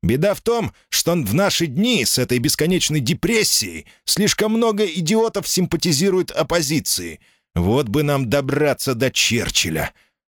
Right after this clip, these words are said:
Гюнтер смотрел на почти пустую автостраду, на тихую, скованную холодом сельскую местность. "Мне кажется, вы в Англии слишком запустили ситуацию, слишком часто прибегали к полумерам.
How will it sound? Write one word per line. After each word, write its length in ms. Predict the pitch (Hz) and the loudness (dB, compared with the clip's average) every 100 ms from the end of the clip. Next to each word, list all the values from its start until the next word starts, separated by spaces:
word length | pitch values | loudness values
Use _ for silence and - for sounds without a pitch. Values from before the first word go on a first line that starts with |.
| _ | _
Гюнтер 460 | - 85 95 87 - | -4 0 0 0 -2
смотрел 440 | - 95 85 92 | 0 0 0 0
на 120 | 87 82 | 0 0
почти 340 | 87 - 95 | 0 -2 -2
пустую 580 | - 90 - 92 87 - | -2 -4 0 0 0 -2
автостраду, 800 | - - - - 92 104 95 92 - - | -4 -2 -2 0 0 0 0 -4 -10 -4
на 140 | 90 92 | -2 -2
тихую, 640 | - 104 104 104 92 76 | 0 0 0 0 0 0
скованную 680 | - - 95 87 82 80 78 | -4 -2 0 0 0 0 -2
холодом 520 | - 87 82 82 80 | -2 -2 0 -2 0
сельскую 640 | - 92 78 - - 82 | 0 0 -2 -2 0 0
местность. 680 | 82 78 78 - 76 - - - - _ _ _ - | 2 2 0 -2 -4 -4 -6 -8 -20 _ _ _ -8
"Мне 280 | - - 71 | -2 0 -2
кажется, 520 | - 85 85 - 82 | 0 -2 0 0 0
вы 200 | 78 95 | 0 0
в 120 | 82 | 0
Англии 440 | 78 71 71 65 - | -4 -4 -4 -4 -2
слишком 480 | - 101 - 110 | 0 0 0 0
запустили 640 | 107 110 127 - - 117 73 | 0 0 -2 0 0 0 0
ситуацию, 840 | - - 73 67 - - 50 50 - _ - | -4 -2 -2 -2 -2 -4 -4 -10 -16 _ -4
слишком 480 | - 95 90 - 82 | -2 0 -2 0 -2
часто 480 | - 95 90 - - | 0 0 0 -2 -4
прибегали 500 | 80 78 82 85 82 | -4 -2 0 -2 -2
к 120 | - | -2
полумерам. 720 | 92 87 87 80 73 71 | 0 2 2 2 0 -4